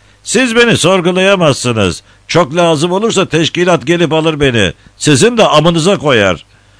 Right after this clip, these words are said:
Behzat Ç. bir sol çıkardı. Yumruğunu açtığında parmak kemiğine yapışan bir diş düştü yere.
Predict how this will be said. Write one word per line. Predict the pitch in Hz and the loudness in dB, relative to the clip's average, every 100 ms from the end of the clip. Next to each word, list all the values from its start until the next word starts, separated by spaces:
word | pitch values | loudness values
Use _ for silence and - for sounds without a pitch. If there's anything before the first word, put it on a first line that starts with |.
| _ - _ 80 | _ -20 _ -2
Behzat | 147 117 143 139 | -2 0 -2 -2
Ç. | - | -4
bir | 135 95 120 95 | -4 -4 -6 -6
sol | - 110 90 | -6 -6 -6
çıkardı. | - 80 78 73 73 65 - - - | -8 -6 -6 -6 -8 -8 -14 -20 -6
Yumruğunu | 120 156 139 143 123 139 | -4 -2 -2 -4 -4 -4
açtığında | 87 - 80 78 98 | -6 -6 -6 -4 -4
parmak | - 123 110 143 139 | -2 -4 -2 -6 -6
kemiğine | 104 90 92 82 90 | -8 -4 -4 -2 -4
yapışan | 80 95 92 98 90 101 | -4 -8 -6 -6 -6 -4
bir | 151 113 | -4 -4
diş | 123 123 - | -4 -6 -8
düştü | 98 - 90 | -10 -8 -6
yere. | 87 73 73 69 | -6 -6 -8 -10